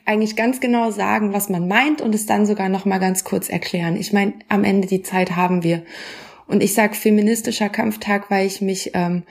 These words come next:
mit FeministInnen verbunden fühle und eben nicht nur mit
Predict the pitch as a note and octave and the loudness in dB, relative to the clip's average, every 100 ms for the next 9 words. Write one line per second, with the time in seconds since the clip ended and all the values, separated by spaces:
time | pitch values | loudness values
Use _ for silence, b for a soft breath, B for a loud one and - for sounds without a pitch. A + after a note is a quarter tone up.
0 | B B B - - - F#3+ F#3 G3+ D4+ | B B B -2 0 2 4 6 6 4
1 | - - G3+ G3 F#3 F#3 b b _ - | 0 -2 0 2 0 -2 b b _ -2
2 | F#3+ E3+ G3 G#3+ G3+ F#3+ - F#3+ F3+ F3 | 0 4 4 4 2 -2 -2 2 2 2
3 | - F3+ F#3+ F3+ F3+ F#3 - F3+ F3 F3 | -2 0 0 2 0 -2 -4 -2 -4 -6
4 | - | -10